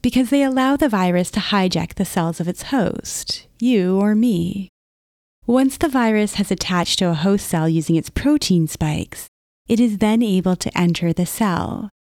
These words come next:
It uses the host cell's machinery to create additional copies of itself,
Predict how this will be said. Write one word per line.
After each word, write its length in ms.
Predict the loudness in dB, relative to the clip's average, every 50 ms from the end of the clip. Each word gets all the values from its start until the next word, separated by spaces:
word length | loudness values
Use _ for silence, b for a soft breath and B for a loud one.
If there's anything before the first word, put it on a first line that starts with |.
| _ _ _ _ _ _ _ _ _ _ _ _
It 200 | -2 0 0 2
uses 400 | 4 4 4 4 4 2 0 0
the 180 | 2 0 2 2
host 240 | 2 2 2 0 -2
cell's 380 | -2 0 0 0 0 -2 -2
machinery 880 | -2 -2 0 0 2 2 4 4 4 2 2 0 0 -2 -2 -4 -6 -6 -4
to 120 | -2 -2 -2
create 300 | 0 0 0 2 2 2
additional 400 | 2 0 0 0 0 0 -2 -2
copies 540 | -2 -2 -2 0 0 2 2 0 0 0 0
of 100 | -2 -2
itself, 680 | -4 -6 -6 -6 -4 -4 -4 -4 -6 -10 -12 -16 -20